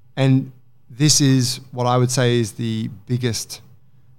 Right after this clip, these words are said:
takeaway or the biggest benefit from coming to our coaches intensive,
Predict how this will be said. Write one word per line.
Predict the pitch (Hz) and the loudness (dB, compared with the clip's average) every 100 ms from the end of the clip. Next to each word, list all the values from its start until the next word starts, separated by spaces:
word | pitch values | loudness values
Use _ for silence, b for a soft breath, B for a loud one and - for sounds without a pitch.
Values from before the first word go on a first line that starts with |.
| - | -14
takeaway | - 127 123 113 113 110 | -2 -2 0 -2 -2 -2
or | |
the | 101 | -6
biggest | 131 123 123 - | -6 -4 -4 -4
benefit | 113 107 113 - | -6 -4 -6 -8
from | 113 | -10
coming | 101 113 107 104 | -8 -6 -6 -6
to | - 120 117 | -6 -6 -6
our | 113 107 110 | -6 -8 -8
coaches | 117 107 110 98 | -8 -6 -6 -6
intensive, | 104 101 104 - 107 - | -6 -8 -8 -8 -12 -12